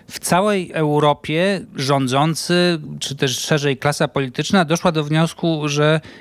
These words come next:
nie da się przeprowadzić wyborów i tylko w Polsce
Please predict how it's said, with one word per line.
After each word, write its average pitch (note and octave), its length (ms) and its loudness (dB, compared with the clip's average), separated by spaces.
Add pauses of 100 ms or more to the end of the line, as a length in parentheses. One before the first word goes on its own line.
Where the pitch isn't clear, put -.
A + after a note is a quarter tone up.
(120)
nie B2+ 240 4
da D#3+ 180 0
się C#3+ 360 -2 (140)
przeprowadzić C#3 640 -2
wyborów C3 520 0 (100)
i E3+ 180 2 (300)
tylko F#3 320 2
w - 60 -18
Polsce E3 720 0